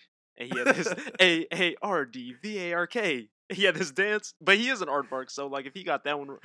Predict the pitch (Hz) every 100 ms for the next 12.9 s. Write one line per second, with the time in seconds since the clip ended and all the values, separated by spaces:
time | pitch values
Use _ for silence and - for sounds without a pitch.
0 | - - 214 302 285 220 220 208 175 185
1 | 147 135 139 165 165 156 135 139 127 117
2 | 127 127 135 113 - - 123 117 120 107
3 | - _ - - 135 120 110 107 110 120
4 | 110 107 110 _ _ _ _ _ _ _
5 | _ _ - - _ _ _ - - 95
6 | 104 110 104 104 _ 127 135 160 156 147
7 | - _ 131 131 117 113 110 - 104 101
8 | - - _ _ _ _ - - _ _
9 | - 123 139 - 110 104 101 101 95 90
10 | 90 87 82 80 82 82 - 85 85 85
11 | - 90 87 92 90 110 98 90 85 -
12 | 82 87 87 85 85 _ _ _ -